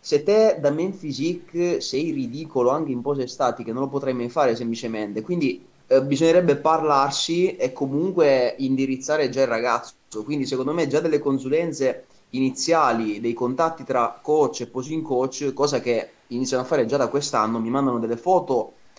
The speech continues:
dei primi check, così della serie, "Giuseppe, te secondo te come lo vedi?" Eh, anche perché poi sappiamo benissimo che non basta scegliere la categoria, ma anche la federazione giusta,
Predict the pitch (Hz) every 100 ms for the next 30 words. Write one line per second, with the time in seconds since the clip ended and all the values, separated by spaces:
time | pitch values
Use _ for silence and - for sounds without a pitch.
0 | _ - 117 143 151 135 - 127 143 -
1 | 143 147 - _ 143 135 113 120 147 117
2 | 143 147 113 - - - 185 143 135 175
3 | 151 139 143 123 101 107 104 - - _
4 | _ _ - - 131 131 165 156 185 -
5 | 175 160 135 - 131 151 147 175 208 165
6 | 139 131 131 123 - 135 131 139 170 151
7 | 151 143 139 135 139 147 165 180 131 120
8 | 156 170 127 127 123 123 123 202 151 117
9 | 113 - -